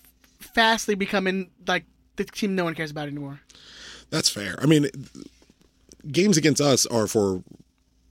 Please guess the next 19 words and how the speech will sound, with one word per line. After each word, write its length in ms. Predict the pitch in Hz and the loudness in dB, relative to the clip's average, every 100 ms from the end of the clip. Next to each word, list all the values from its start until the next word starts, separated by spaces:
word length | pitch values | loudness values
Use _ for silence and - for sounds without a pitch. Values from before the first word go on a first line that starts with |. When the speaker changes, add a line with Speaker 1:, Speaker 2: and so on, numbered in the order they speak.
| - | -18
Speaker 2:
relevancy. 640 | 107 135 135 87 - - - | -2 0 0 -2 -8 -14 -16
Like, 180 | 98 95 | -10 -4
it's, 200 | 110 - | -4 -2
it's 200 | 123 - | -6 -2
the 100 | 110 | -4
thing 260 | - 127 120 | 0 2 2
that 160 | 110 | 2
makes 240 | 104 98 - | 0 0 0
them 180 | 98 | 0
relevant. 300 | 104 95 - | 0 -2 -4
If 100 | 107 | -6
they 220 | 113 120 110 | 0 2 4
don't 300 | 131 143 - | 4 2 0
pl-, 100 | 120 | -4
if 140 | 107 | 2
they're 120 | 123 147 | 2 4
not 220 | 160 - _ - | 2 -2 _ -6
playing 320 | 117 131 113 | -2 2 2
us, 380 | 123 87 - | 0 -2 -6